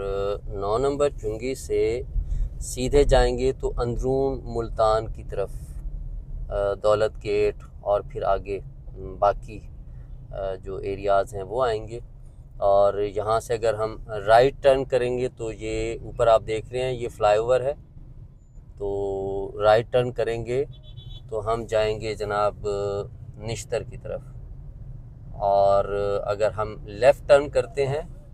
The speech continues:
या लेफ़्ट टर्न लेते हैं तो फिर हम, अ, पहुँचेंगे कुमारा वाला चौक और उसके बाद फिर आगे विहाड़ी चौक और लारी अड्डा की तरफ।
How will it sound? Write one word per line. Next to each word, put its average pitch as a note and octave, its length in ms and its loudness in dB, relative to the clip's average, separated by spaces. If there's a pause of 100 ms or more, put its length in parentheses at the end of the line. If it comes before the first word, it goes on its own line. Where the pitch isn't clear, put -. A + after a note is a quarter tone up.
(220)
या G#2+ 160 -4
लेफ़्ट A#2 300 -2
टर्न B2+ 160 2
लेते A#2+ 300 -4
हैं C3+ 200 -2 (1120)
तो A2+ 200 -2
फिर C#3 280 2
हम, A#2+ 520 -2
अ, G#2+ 180 -2
पहुँचेंगे G#2+ 960 -2 (380)
कुमारा A2+ 420 6
वाला A#2 260 6
चौक G#2+ 720 2
और G#2+ 120 -2
उसके - 420 -6
बाद G#2+ 320 8
फिर G#2+ 240 -2
आगे G2 260 2
विहाड़ी G2 460 2
चौक G2+ 400 -2
और G2 80 -4
लारी F#2 340 -2
अड्डा F#2 200 -6
की - 160 -10
तरफ। - 260 -10